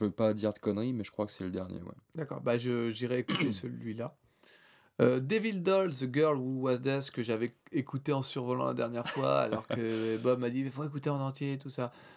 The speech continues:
Speaker 2: Donc, je vais être honnête, j'ai écouté vingt-trois minutes sur les trente-neuf. Il y avait eu déjà un milliard de changements de trucs dans le truc.
Speaker 1: Ouais.
Speaker 2: Et, euh, c-, ça me parle pas trop, euh. En fait, j'ai un problème avec la voix du mec, en l'occurrence.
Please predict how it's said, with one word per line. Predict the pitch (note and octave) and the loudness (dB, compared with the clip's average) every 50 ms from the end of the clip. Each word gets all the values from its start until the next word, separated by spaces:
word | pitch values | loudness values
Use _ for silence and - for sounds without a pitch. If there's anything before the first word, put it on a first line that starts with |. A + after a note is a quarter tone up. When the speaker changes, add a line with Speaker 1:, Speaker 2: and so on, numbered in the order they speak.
| - _ _ | -20 _ _
Speaker 2:
Donc, | B2+ B2+ A#2+ | -2 -2 2
je | A#2 | 2
vais | D#3+ F#3+ | 2 2
être | F#3+ G#3 | 4 2
honnête, | F#3+ E3+ D#3 F3+ G3 - E3+ D3 C3+ D3+ - _ _ _ _ - | 2 4 4 2 0 -2 -8 -10 -10 -10 -12 _ _ _ _ -2
j'ai | B2+ C3 D#3+ | 2 4 4
écouté | F3 - - F3+ - G3+ F#3 | 2 2 -2 -2 0 0 2
vingt-trois | D#3 F3 F#3 F#3 F3+ - - F3 | 2 2 0 0 -2 0 0 0
minutes | E3+ E3+ D#3+ D3+ D3+ D3 | 2 0 -2 -2 -4 -6
sur | - - - | -6 -4 -4
les | A#2 A2+ | -4 -4
trente-neuf. | - - G#2+ G2+ - A2 G#2+ G#2+ A2 - - - _ _ _ _ _ _ _ _ _ _ _ _ _ | -2 -4 -6 -6 -4 -4 -4 -4 -6 -8 -16 -20 _ _ _ _ _ _ _ _ _ _ _ _ _
Il | B2 A#2 | 6 6
y | |
avait | A2+ A2+ B2 | 8 6 2
eu | B2 | 0
déjà | B2+ C3 B2 C3+ B2+ - - | 0 0 0 0 -2 -2 2
un | - D3+ D#3+ | 0 0 0
milliard | D#3+ D#3 D3 D3 C#3+ C#3 | 0 -2 0 2 2 2
de | C3+ B2+ | 0 -2
changements | A#2+ - - A#2 G#2+ G#2+ G#2+ G#2+ | -4 -4 -6 -6 -4 -4 -6 -6
de | G#2+ G2+ | -6 -8
trucs | - - C3 A2 | -8 -8 -8 -6
dans | G#2+ G#2 | -6 -6
le | G#2 G2+ | -8 -8
truc. | G#2 - - G2+ G#2+ B2+ _ - | -10 -8 -8 -8 -8 -10 _ -8
Speaker 1:
Ouais. | - - - - - _ _ _ _ _ _ - | -4 -4 -4 -4 -8 _ _ _ _ _ _ 2
Speaker 2:
Et, | A2+ A#2 | 4 6
euh, | A#2 A#2 A#2 A#2 A#2 A#2+ A#2 A#2+ A#2+ A#2 A#2 A#2 A2+ A#2 A#2+ B2 B2 B2 B2 B2 A#2+ B2 B2+ - - - | 6 6 6 4 4 4 4 4 4 2 2 0 -2 -2 -2 -2 -2 -2 -4 -4 -6 -8 -12 -14 -18 -18
c-, | - - - _ - - | -18 -18 -20 _ -20 -18
ça | - - B2+ A#2 | -6 -4 -4 -4
me | A#2 A#2+ | -4 -4
parle | B2 - A#2 A#2 A#2 A#2+ | -4 -2 -2 -2 -2 -4
pas | - - A#2+ - - _ _ _ _ _ | -6 -8 -8 -8 -8 _ _ _ _ _
trop, | - - - _ B2 C3 C3+ D3 C3 B2+ B2 | -20 -20 -14 _ -8 -6 -4 -2 -2 -2 -4
euh. | A#2+ A#2+ G#2 - - - - | -4 -6 -10 -12 -16 -20 -16
En | _ | _
fait, | - F#3+ G3 | -4 -2 2
j'ai | E3+ | 2
un | C#3+ | 0
problème | C3+ - D#3+ D#3+ D#3+ | 2 2 0 0 0
avec | D3 - - | -2 -4 -4
la | A#2 G#2 | -6 -8
voix | G#2+ A2+ A2 G2 | -8 -6 -8 -8
du | G2 G#2 G#2 | -8 -8 -10
mec, | G2 F#2+ F2+ - - | -12 -12 -14 -14 -18
en | - | -20
l'occurrence. | - G#2+ - - - - - - _ | -20 -20 -20 -20 -20 -20 -20 -20 _